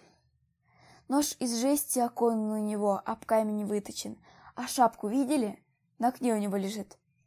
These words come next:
Тоже сам сшил. Окно-то у него разбито, черт ему кошку шальную занеси.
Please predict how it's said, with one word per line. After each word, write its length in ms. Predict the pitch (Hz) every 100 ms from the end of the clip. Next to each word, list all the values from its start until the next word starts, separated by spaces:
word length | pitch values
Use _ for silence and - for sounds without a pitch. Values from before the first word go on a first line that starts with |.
| _ _ _
Тоже 300 | 311 294 240
сам 280 | 247 247 202
сшил. 440 | - - 202 190 - _ _ _
Окно-то 480 | 240 - 285 311 302
у 20 |
него 200 | 220 226
разбито, 540 | 285 311 220 226 - 208 196 -
черт 340 | - 330 330
ему 260 | - 269 247
кошку 420 | - 254 254 -
шальную 500 | - 254 240 226 220
занеси. 580 | 196 202 208 - 196 190